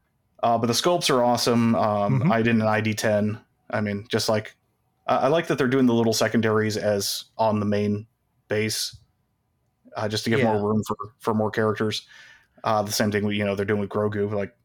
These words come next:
Speaker 1: where they put little Go-, Grogu on a floating pram, <laughs> you know?
Speaker 2: Mm.
Speaker 3: I know some people don't like it, but I like what they're doing with, uh, no flight stands. And I, I do like that that is kind of their go-to for all the poses.
Speaker 2: Yeah.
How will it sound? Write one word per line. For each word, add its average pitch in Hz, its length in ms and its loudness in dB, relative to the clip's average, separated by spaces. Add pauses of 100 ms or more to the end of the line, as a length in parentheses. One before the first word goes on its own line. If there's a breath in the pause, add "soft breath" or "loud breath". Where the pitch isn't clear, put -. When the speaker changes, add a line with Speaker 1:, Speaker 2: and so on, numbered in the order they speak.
(220)
Speaker 1:
where 104 80 -6
they 104 80 -4
put 107 180 -2
little 107 180 0
Go-, 107 180 2
Grogu 113 480 0
on 110 100 2
a 107 40 0
floating 107 460 0 (240)
pram, 113 440 2
<laughs> - 20 -18
you 147 120 0
know? 165 160 -4 (320)
Speaker 2:
Mm. 143 460 0 (320)
Speaker 3:
I 190 60 -8
know 247 140 -6
some 247 240 -4
people 247 220 -4
don't 175 160 -6
like 147 220 -2
it, - 80 -6
but - 80 -6
I 151 80 2
like 147 260 -2
what 190 100 -6
they're 151 140 -6
doing 139 600 -6
with, 139 320 -10
uh, 123 320 -4
no 147 220 -2
flight 120 300 -6
stands. - 480 -10
And 170 120 0
I, 156 220 -2 (140)
I 170 80 -2
do 190 360 -6
like 156 320 0
that 143 200 -6
that 135 380 -2 (160)
is 131 300 -4
kind 139 260 -6
of 123 200 -6
their 131 640 -2
go-to 143 460 -4
for 180 240 -6
all 120 180 -2
the 120 100 -8
poses. 113 640 -12 (160 soft breath)
Speaker 2:
Yeah. 139 120 0